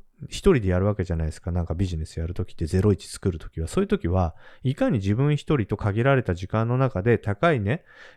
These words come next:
えー、リソースっていうか、あ、高いレバレッジっていうんですかね。ね、リソースを使い、少ないリソースで高いレバレッジの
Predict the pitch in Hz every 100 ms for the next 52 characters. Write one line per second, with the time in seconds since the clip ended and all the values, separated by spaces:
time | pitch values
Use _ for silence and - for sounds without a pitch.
0 | - 95 90 85 90 95 123 107 - 113
1 | - 127 107 101 110 160 110 95 113 135
2 | - 135 - 85 78 - 104 - _ 110
3 | 104 104 - 131 123 131 - - 123 135
4 | - 156 147 123 110 127 120 131 - 120
5 | 139 110 104 110 110 - 147 151 98